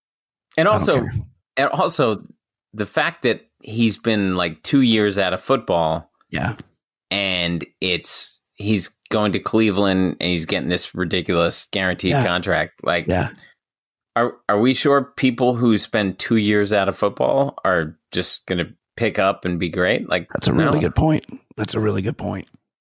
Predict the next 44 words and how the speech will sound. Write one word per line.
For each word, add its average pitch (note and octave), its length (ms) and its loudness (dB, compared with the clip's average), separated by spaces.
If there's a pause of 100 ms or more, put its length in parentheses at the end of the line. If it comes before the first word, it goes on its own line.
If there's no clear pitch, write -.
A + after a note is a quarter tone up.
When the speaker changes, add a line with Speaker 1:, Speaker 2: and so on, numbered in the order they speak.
(260)
Speaker 2:
It - 100 -8
goes C3 260 2
away A#2 220 2
quick. A#2 160 0
I A#2+ 100 2
mean, A2 100 4
he C3+ 100 6
was D3 120 2
Speaker 1:
It's F#3+ 80 0
Speaker 2:
pretty F3+ 160 0
Speaker 1:
a G2 60 0
Speaker 2:
great. B2 200 2
Speaker 1:
long C3 400 2
t-, - 340 -4
he, D#3 80 2
he E3 60 6
was F3 260 2
Speaker 2:
Yeah. - 120 -4
Speaker 1:
great. G#3+ 380 0 (180)
Speaker 2:
Yeah. G#2+ 140 0
Speaker 1:
Like, G2+ 240 -2
like, G#2 380 -2 (120)
one C3+ 460 0
of C#3 100 0
the A#2 200 -2 (260)
maybe G2+ 480 -2
Speaker 2:
Yeah. - 140 0
Speaker 1:
five A2 300 0
best A2 280 -2
in G2 60 -2
the F#2 80 0
league. A#2 420 0 (140)
But G2+ 300 0
Speaker 2:
Yep. - 340 -20 (340)
Speaker 1:
you - 160 -14
can't E4+ 260 0
just A#3 180 2
take - 260 -6
two B2 220 2
years F#2+ 380 4
off - 260 0
of A2 60 0
Speaker 2:
Uh-uh. G2+ 100 2
Speaker 1:
something. E3+ 380 2